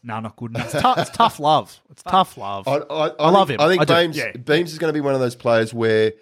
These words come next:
Speaker 3: 'Cause, 'cause Brisbane played well. Like, I mean, the, the, the, the common knowledge is that you don't poll in games when your team doesn't win,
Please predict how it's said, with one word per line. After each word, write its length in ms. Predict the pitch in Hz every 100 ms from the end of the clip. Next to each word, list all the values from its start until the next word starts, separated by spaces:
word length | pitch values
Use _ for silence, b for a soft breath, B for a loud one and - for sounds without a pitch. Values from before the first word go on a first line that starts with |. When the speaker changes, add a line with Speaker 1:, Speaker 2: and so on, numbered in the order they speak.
| b b -
Speaker 3:
'Cause, 240 | 139 123
'cause 220 | - 139
Brisbane 600 | 127 160 170 170 156 139 - _ -
played 320 | 135 131 131
well. 480 | 110 110 90 113 -
Like, 180 | 123 147 143
I 40 |
mean, 200 | 147 147
the, 80 | 311 233
the, 360 | 117 123 135 135
the, 280 | 123 - 120 -
the 100 | 127
common 280 | 160 170 151
knowledge 320 | 127 120 117
is 120 | 110
that 280 | 120 117 120
you 60 | 110
don't 300 | 127 127 123
poll 380 | 113 110 107 104
in 180 | 101
games 340 | 95 95 98 92
when 80 | 95
your 100 | 87
team 260 | 98 90
doesn't 340 | 87 82 82 73
win, 240 | 67 -